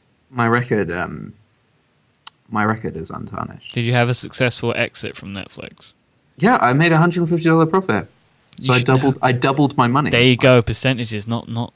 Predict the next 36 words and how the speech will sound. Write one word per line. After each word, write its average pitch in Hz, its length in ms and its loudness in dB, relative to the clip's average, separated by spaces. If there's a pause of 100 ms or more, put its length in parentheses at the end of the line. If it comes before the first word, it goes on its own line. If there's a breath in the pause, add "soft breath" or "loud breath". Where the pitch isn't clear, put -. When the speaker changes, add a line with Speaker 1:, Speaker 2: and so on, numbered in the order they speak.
Speaker 2:
not 113 240 -8 (120)
monetary 110 380 -4
Speaker 1:
Doubled. 107 160 0
Speaker 2:
terms. - 180 -10
Speaker 1:
Yeah, 139 140 4
yeah, 127 140 4
yeah. 117 220 0
I 120 80 0
doubled 131 320 4
down 95 400 0
Speaker 2:
You 131 120 -4
Speaker 1:
on 110 60 -2
Speaker 2:
doubled, 151 320 4
Speaker 1:
Netflix. 135 140 -10
Speaker 2:
you 147 80 -2
doubled 151 360 4
down 143 300 4
on 127 140 0
your 117 100 0
investment. 117 640 -4
Speaker 1:
Yeah, 120 140 -2
I 117 40 2
doubled 135 300 4
down 123 240 2
on 107 140 2
Netflix. - 580 -6 (360)
Speaker 2:
And 110 380 -4
you, 117 120 -4
you, 107 420 -6
s-, - 360 -4
you, 104 380 -8
uh, 104 40 -10
Speaker 1:
And 120 200 2
I 117 140 4
leaned 131 380 4
in 120 460 2